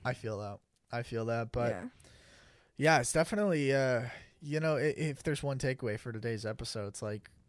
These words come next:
Speaker 1: be you, but always be improving. You know, always
Speaker 2: Yeah.
Speaker 1: try and learn something new. And
Speaker 2: God, I'm learning a lot this year.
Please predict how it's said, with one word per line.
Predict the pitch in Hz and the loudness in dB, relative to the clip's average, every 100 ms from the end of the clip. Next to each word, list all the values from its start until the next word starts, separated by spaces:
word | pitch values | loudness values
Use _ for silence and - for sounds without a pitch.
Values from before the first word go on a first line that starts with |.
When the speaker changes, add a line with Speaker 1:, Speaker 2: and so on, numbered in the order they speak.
| - - _ 147 - | -20 -20 _ -20 -2
Speaker 1:
be | 160 175 | 0 2
you, | 143 120 98 - _ | 0 -2 -4 -6 _
but | 131 | 0
always | 127 143 143 | 4 6 4
be | 131 | 0
improving. | 120 110 110 92 104 117 _ _ - | -4 -4 -4 -6 -10 -14 _ _ -14
You | 107 | -6
know, | - | -4
always | - 269 339 453 494 466 | 0 4 4 4 4 4
Speaker 2:
Yeah. | 349 247 214 226 - - | 6 4 2 -2 -10 -2
Speaker 1:
try | 151 | 2
and | 160 | 2
learn | 160 175 | 2 2
something | 180 175 - 143 | 2 -2 -4 -6
new. | 143 127 98 - - - - | -4 -4 -6 -10 -18 -18 -10
And | 117 113 107 - - _ _ - | -8 -6 -10 -14 -20 _ _ 4
Speaker 2:
God, | 220 220 | 6 6
I'm | 214 220 | 4 4
learning | 247 254 226 | 4 4 2
a | 202 | -2
lot | 202 202 208 | -2 -2 -2
this | 220 - | -6 -4
year. | - - | -2 -2